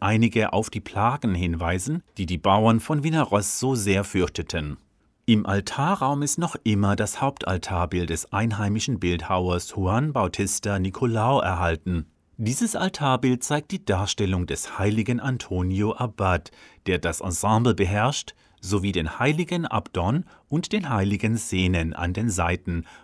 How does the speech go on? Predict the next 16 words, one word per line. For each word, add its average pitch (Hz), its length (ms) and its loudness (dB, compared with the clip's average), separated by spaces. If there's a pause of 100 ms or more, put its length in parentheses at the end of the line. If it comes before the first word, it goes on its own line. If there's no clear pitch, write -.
(120)
und 202 260 0
natürlich 113 540 2
den 156 200 -4
heiligen 98 420 2
Gregor 92 520 0
in 107 140 0
der 151 140 2
mittleren 98 540 0
Nische. 92 480 0 (960)
Ferner 180 400 0
gibt 196 220 -4
es - 240 -4
zwei 104 360 0
Seitenaltarbilder 92 1200 0
mit 107 160 -2
Freskenmalerei, 82 1120 -2